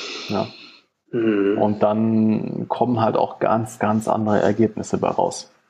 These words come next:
Speaker 1: Ja.
Speaker 2: Definitiv.
Speaker 1: Oder Wege zu
Speaker 2: Und
Speaker 1: finden,
Speaker 2: auch
Speaker 1: wie einem, wie einem gewisse Prozesse Spaß machen können. Ja.
Speaker 2: Mhm.
Speaker 1: Also gerade jetzt bei mir ein Beispiel zu nennen im Coaching. Ähm, früher in den anderen Firmen haben wir immer viel versucht, über Online-Marketing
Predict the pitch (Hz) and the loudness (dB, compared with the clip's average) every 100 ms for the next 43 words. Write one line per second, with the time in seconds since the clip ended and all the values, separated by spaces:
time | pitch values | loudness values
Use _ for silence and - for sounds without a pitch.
0 | _ _ _ _ 98 92 104 - _ - | _ _ _ _ -4 -4 -4 -10 _ -6
1 | - 107 98 101 95 98 101 98 - - | 0 2 4 2 2 2 2 2 -2 -12
2 | - _ - - 110 120 117 113 113 113 | -20 _ -12 0 4 4 4 2 0 2
3 | 135 127 127 139 - - 143 127 110 110 | 2 2 2 2 4 4 4 4 4 4
4 | 107 107 107 107 110 107 107 117 113 110 | 2 2 2 2 2 2 0 -2 0 0
5 | 107 107 - - 104 107 - 104 101 104 | -2 -2 -4 -2 -2 -2 0 0 0 -2
6 | 98 - - 107 98 _ _ _ _ _ | -4 -2 0 0 -2 _ _ _ _ _
7 | _ _ _ 104 95 110 101 101 123 - | _ _ _ -4 2 4 4 2 -2 -10
8 | - - 98 104 101 104 104 104 101 - | -12 -8 -6 0 2 4 4 2 -2 -6
9 | - - - 104 110 110 113 110 - 113 | -16 -8 -2 0 2 4 4 2 0 -2
10 | - 107 104 107 101 101 110 117 123 117 | 0 2 2 2 -2 0 0 2 2 0
11 | 120 - _ - - - - _ - 104 | -4 -16 _ -20 -20 -20 -20 _ -4 -2
12 | 98 98 98 98 98 98 - - 113 110 | 0 -2 -4 -4 -6 -8 -4 2 4 4
13 | 104 104 107 104 - 113 107 101 104 104 | 4 2 2 0 0 2 2 0 0 0
14 | 101 - 110 107 - 101 107 - 101 101 | -2 0 2 2 2 -2 -2 -2 2 2
15 | 117 110 110 107 107 - 110 | 4 4 4 2 0 0 0